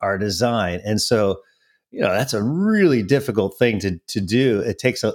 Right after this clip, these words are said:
a lot of work to get guys to focus on it, but you, you're naturally gifted on these things where he has placed design in you. That's where you experience flow, rapid learning. You're looking forward to things. You're excited to things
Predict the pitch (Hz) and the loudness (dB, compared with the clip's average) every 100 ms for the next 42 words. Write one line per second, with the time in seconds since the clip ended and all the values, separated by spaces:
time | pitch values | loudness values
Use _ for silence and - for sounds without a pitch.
0 | - 101 117 131 135 107 120 123 98 110 | -2 0 2 2 2 2 2 0 -2 -2
1 | 92 110 104 - 101 - - - 107 95 | 0 0 0 -2 -2 -2 -2 -2 0 0
2 | 104 - 113 110 127 147 143 139 120 113 | -2 -2 -6 -2 -2 2 2 2 2 0
3 | 143 165 170 - 143 120 98 135 160 - | 0 0 -2 -2 0 0 0 0 0 0
4 | 120 95 110 117 117 107 - - 135 113 | -2 0 0 2 2 0 -2 -2 0 2
5 | 107 107 110 104 101 127 123 110 110 - | 0 0 2 2 -2 -2 0 2 0 -2
6 | _ 123 117 - 107 95 120 143 127 90 | _ 2 2 0 -2 0 0 0 0 -2
7 | 85 73 - _ _ _ 110 107 117 107 | -4 -8 -18 _ _ _ 0 2 2 2
8 | 101 95 - 98 92 - - 127 117 113 | 2 0 -2 -2 -2 -4 0 2 4 2
9 | 113 - _ _ 117 107 107 101 104 113 | -2 -8 _ _ 2 2 2 2 2 4
10 | 113 113 113 113 _ _ _ - 101 120 | 2 2 0 -2 _ _ _ -2 2 2
11 | 123 98 - 117 117 113 110 117 110 110 | 2 0 2 4 4 2 2 0 2 2
12 | 113 107 - 98 92 90 87 - _ 95 | 0 -2 -6 -2 0 0 -2 -8 _ -6
13 | - 113 113 113 92 107 95 | 0 2 2 2 2 2 0